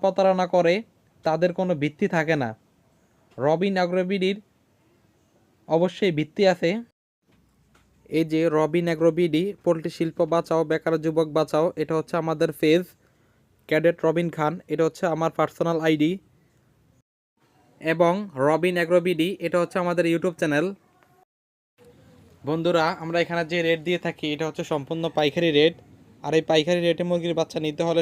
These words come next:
সর্বনিম্ন পাঁচশো বাচ্চা নিতে হবে। পাঁচশো পিসের নিচে বাচ্চা নিলে খুচরা রেট হিসাবে কিছুটা রেট বৃদ্ধি পাবে।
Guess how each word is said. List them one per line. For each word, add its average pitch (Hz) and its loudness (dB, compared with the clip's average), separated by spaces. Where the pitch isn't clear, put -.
সর্বনিম্ন 165 0
পাঁচশো 160 -6
বাচ্চা 160 -6
নিতে 147 -2
হবে। 147 2
পাঁচশো 185 0
পিসের 185 0
নিচে 190 -2
বাচ্চা 175 -2
নিলে 185 2
খুচরা 190 0
রেট 180 0
হিসাবে 180 -2
কিছুটা 185 -2
রেট 170 2
বৃদ্ধি 170 -2
পাবে। 160 2